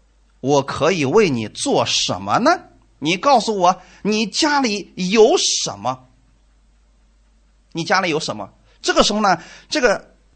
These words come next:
妻子就说了：“婢女家里边除了一瓶油之外，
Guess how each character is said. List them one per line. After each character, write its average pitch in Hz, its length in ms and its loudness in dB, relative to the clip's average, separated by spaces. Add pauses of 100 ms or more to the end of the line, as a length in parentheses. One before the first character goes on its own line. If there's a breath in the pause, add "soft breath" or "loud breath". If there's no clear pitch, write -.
(180)
妻 - 220 -2
子 196 100 -2
就 151 140 -4
说 151 180 -4
了 117 280 -2 (400)
：“婢 294 180 2
女 180 240 0
家 226 300 -2
里 151 180 -6
边 139 340 -2
除 - 240 -4
了 226 160 2
一 240 240 -2
瓶 175 440 -4
油 175 300 2
之 190 200 -6
外， 165 480 0